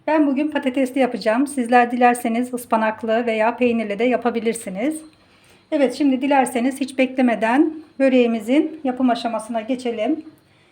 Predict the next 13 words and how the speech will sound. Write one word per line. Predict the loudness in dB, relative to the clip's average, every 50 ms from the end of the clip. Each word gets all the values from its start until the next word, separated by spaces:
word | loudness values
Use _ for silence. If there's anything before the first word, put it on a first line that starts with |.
| _ _
Patatesli | -4 -2 -2 -2 0 0 0 0 0 0
böreğimiz | 2 2 2 4 4 4 2 2
için | 0 0 0 0
ilk | 0 0 0 0
olarak | 2 4 4 2 2 0
hamurumuzu | 2 2 4 4 4 4 2 2 2 0
yoğuracağız | 0 0 0 -2 -2 -4 -2 -2
arkadaşlar. | -4 -6 -6 -6 -8 -8 -10 -8 -2 0 0 0 0 -4 -8 -14 -20 -20 _ _ _ _ _ _ _ _ _ _ _ _
Hamurumuz | 4 6 8 8 8 8 6 4
için | 2 0 0 2
malzemelerimiz | 2 2 2 2 2 2 2 2 2 2 2 2 0 -2
şu | -8 -8
şekilde. | -6 -6 -6 -6 -8 -10 -6 -4 -2 -2 -2 -4 -6 -10